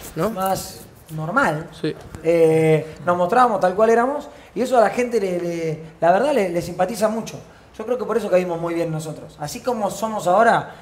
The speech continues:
Speaker 2: éramos en ese momento, nos jodíamos, nos tirábamos pedos, eh, él me cagaba palos, yo no, porque no puedo, pero, pero así, así fuimos siempre y nu-, nunca cambió eso, ni, ni creo que va a cambiar.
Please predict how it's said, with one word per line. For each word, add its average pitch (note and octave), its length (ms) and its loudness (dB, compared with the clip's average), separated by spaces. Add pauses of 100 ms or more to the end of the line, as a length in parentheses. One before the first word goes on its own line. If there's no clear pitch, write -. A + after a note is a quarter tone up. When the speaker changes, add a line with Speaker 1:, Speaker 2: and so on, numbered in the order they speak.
Speaker 2:
éramos F#3 320 2
en F#3 80 0
ese F3+ 120 0
momento, G3 300 0
nos E3+ 140 -4
jodíamos, F3+ 480 2
nos E3 100 -4
tirábamos F3 380 0
pedos, F3 480 4 (280)
eh, D#3+ 260 4
él F3 80 4
me F3+ 100 0
cagaba E3+ 300 8
palos, F3+ 500 6 (260)
yo C#3+ 120 -6
no, E3 420 -6
porque C3 240 -14
no C3 140 -12
puedo, E3 420 0 (380)
pero, D3+ 560 2 (400)
pero D#3+ 480 2
así, E3 200 0 (180)
así A#3 300 0
fuimos G#3+ 320 -4
siempre A#3 460 2
y F3 60 0
nu-, F#3 240 -8
nunca G#3 260 0
cambió F3+ 380 2
eso, F3 300 -2
ni, D#3 200 -6
ni D#3 180 -6
creo F3 220 2
que E3 80 -2
va E3 80 6
a E3 60 2
cambiar. E3 540 2